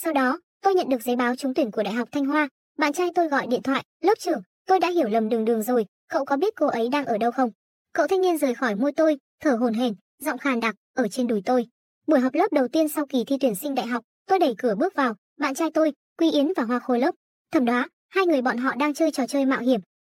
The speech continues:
Thẩm Đoá mặc một chiếc váy dài màu hồng, cô ta trang điểm nhẹ nhàng. Sau khi hôn nhẹ lên mặt Quý Yến, cô ta ngượng ngùng cúi đầu xuống, tiếng la hét cổ vũ vang lên khắp phòng, "Là bạn gái chính thức!" Tôi đứng sững tại chỗ,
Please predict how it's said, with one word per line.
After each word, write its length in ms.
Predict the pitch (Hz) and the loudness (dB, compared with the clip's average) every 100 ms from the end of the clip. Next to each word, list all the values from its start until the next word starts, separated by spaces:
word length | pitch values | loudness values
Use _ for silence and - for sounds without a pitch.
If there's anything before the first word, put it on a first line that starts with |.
| - | -2
Thẩm 140 | 254 | 0
Đoá 180 | 247 262 | 0 0
mặc 200 | 349 262 | 0 0
một 100 | 240 | -2
chiếc 220 | - 403 | 0 -2
váy 160 | 262 247 | 0 0
dài 180 | 285 226 | -2 0
màu 180 | 220 | 0
hồng, 180 | 214 240 202 _ - | 2 0 -2 _ 0
cô 120 | 339 | 2
ta 180 | 339 320 | 2 0
trang 180 | 302 269 | 0 0
điểm 180 | 240 196 | 0 0
nhẹ 140 | 196 | -2
nhàng. 220 | 220 208 - _ _ - | -2 -4 -6 _ _ -6
Sau 120 | 415 | -2
khi 120 | 381 | 2
hôn 180 | 370 370 | 2 2
nhẹ 200 | 330 247 262 | 0 0 0
lên 160 | 285 | 0
mặt 100 | 269 - | 0 -2
Quý 120 | 262 | 0
Yến, 220 | 262 277 - _ | 2 0 -4 _
cô 120 | - 370 | 0 2
ta 180 | 370 | 2
ngượng 220 | 349 311 247 | 0 0 0
ngùng 180 | 247 | 0
cúi 160 | 220 240 | 0 0
đầu 140 | 285 | 0
xuống, 280 | 240 240 233 - _ - | -2 -2 -4 -6 _ 0
tiếng 200 | 311 359 | 2 2
la 80 | |
hét 180 | 339 427 | 0 -2
cổ 120 | - | -2
vũ 220 | 220 240 330 | -2 -2 -2
vang 200 | 311 269 | 0 0
lên 140 | 262 | 0
khắp 180 | 302 415 | -2 -2
phòng, 240 | 311 240 - _ - | -2 -4 -8 _ -4
"Là 160 | 294 | -2
bạn 160 | 269 240 | 0 -2
gái 200 | 247 254 | -2 -4
chính 200 | 262 247 | -2 0
thức!" 140 | 415 - _ - | 0 -2 _ -6
Tôi 120 | 359 | 0
đứng 140 | 285 | 0
sững 200 | 277 294 | -2 -6
tại 120 | 349 - | -6 -6
chỗ, 220 | 240 | -4